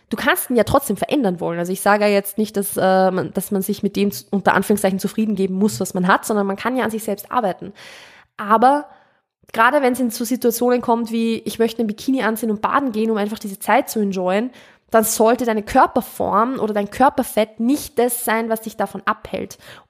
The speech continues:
Oder auf der anderen Seite vielleicht auch so, grad Thema Bikini ist ja was, wo auch Skinny-Shaming ganz, ganz oft auftritt, wo Menschen,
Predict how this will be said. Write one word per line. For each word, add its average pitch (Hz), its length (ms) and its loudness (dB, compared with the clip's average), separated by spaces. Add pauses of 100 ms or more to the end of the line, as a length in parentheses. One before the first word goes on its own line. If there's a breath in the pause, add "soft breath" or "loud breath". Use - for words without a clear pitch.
Oder 247 320 6
auf 208 120 2
der - 100 0
anderen 254 240 0
Seite 202 280 0
vielleicht 208 480 -6
auch 214 200 4
so, 233 140 -6
grad 214 260 2
Thema 226 220 -2
Bikini 233 420 -2
ist - 140 -2
ja 220 100 2
was, 214 180 2
wo 226 40 0
auch 208 120 2
Skinny-Shaming 208 720 0
ganz, 190 240 -6
ganz 196 180 -4
oft - 380 -8
auftritt, 180 460 -2
wo 202 140 2
Menschen, 208 520 0